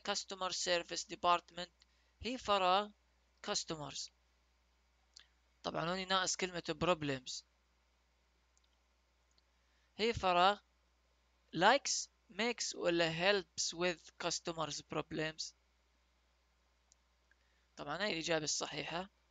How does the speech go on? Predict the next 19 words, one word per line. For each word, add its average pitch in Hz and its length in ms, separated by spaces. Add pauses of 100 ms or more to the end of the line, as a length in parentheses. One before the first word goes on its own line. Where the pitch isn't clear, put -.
(300)
وقلت 175 240
أعطيتكم 160 460
إياها 147 180
كمان 151 360
أنا 151 180
بال-، 143 420 (640)
بصفحة - 360
المهن، 160 580 (1400)
الست - 400
مهن. 139 300 (420)
اللي 180 120
بعده، 180 460 (600)
my 220 160
friends 185 580 (200)
فيصل، 175 560 (680)
a 220 180 (160)
student - 800 (220)
at 202 180 (280)
King 196 160